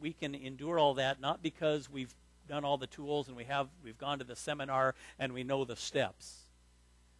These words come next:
We can do that because of who God is. And the key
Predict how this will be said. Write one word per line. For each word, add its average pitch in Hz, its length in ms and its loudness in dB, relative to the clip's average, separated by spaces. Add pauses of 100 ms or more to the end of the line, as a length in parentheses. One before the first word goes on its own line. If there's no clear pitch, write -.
(240)
We 156 120 -2
can 147 140 -6
do 147 100 -6
that 135 200 0
because 131 280 -12
of 117 160 -14
who 143 120 -12 (260)
God 117 320 -4 (160)
is. 120 100 -18 (1200)
And 139 180 2
the 131 40 -4
key 185 280 -2